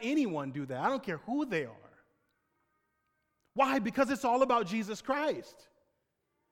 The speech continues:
Because the gospel is really sweet and it's really good news for us who believe, not for those who perform or try to pull ourselves up by our own bootstraps. Does that make sense?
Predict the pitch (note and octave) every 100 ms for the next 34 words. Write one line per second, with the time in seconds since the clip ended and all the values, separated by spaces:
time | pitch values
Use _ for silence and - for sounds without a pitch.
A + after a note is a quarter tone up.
0 | _ A#3 D4 A3+ G#3 C4+ C4+ - A#3 G3+
1 | E3+ G3 D#4+ A#3+ D#3+ - - A#3 D#4 C4
2 | G3 F#3+ E3+ E3+ B3+ D#4 F3 - - -
3 | C#4+ D#4 A3+ B3+ F4 D#4+ - G#3 G#3 G#3
4 | - - - C#4 G3 A3 C#4 D4+ A3 -
5 | - - C4+ C#4+ A3+ A#3+ A#3+ A#3 A#3 B3
6 | - A#3+ - - C4 C#4+ A#3+ E3 E3 G3
7 | - - G#3+ B3+ G#3+ - - C4+ C#4 A3
8 | G3+ - A3+ G3+ G#3 B3+ F3+ G3 G3+ G#3
9 | G3 F3+ E3 A3+ - - F3+ A2+ - -
10 | E3+ G#3+ G3+ F#3+ C4+ A3+ A#2+ - -